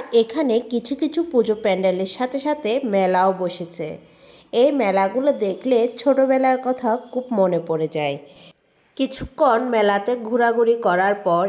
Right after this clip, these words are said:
এরপর চলে গেলাম আরেকটা প্যান্ডেলে। এই প্যান্ডেলটাও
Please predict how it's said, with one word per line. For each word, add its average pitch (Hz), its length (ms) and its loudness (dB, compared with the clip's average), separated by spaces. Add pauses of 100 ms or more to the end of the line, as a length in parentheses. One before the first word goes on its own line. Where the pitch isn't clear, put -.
(120)
এরপর 214 400 0 (100)
চলে 208 240 2
গেলাম 185 380 0 (220)
আরেকটা 180 420 -2
প্যান্ডেলে। 160 640 -2 (920)
এই 254 200 4
প্যান্ডেলটাও 214 840 2